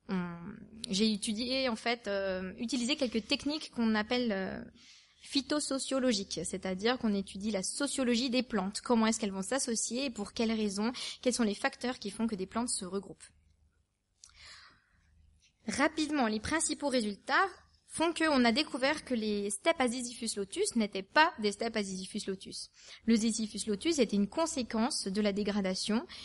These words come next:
et qu'à l-, à l'origine, il s'agissait de steppes à Rhantherium suaveolens. Il existe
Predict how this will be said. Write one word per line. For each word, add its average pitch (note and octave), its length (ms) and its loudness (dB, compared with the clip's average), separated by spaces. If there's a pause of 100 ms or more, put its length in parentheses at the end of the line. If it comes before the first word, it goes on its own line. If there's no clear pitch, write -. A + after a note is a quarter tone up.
(160)
et A#3+ 120 6
qu'à A3+ 200 0
l-, A3 220 2 (140)
à G3 80 0
l'origine, A3+ 480 2
il A#3 160 2
s'agissait G#3+ 400 0
de G#3+ 120 -2
steppes B3+ 420 -4
à G#3 320 0
Rhantherium G#3+ 480 2
suaveolens. F#3+ 760 -6 (840)
Il A#3+ 180 4
existe C#4 560 0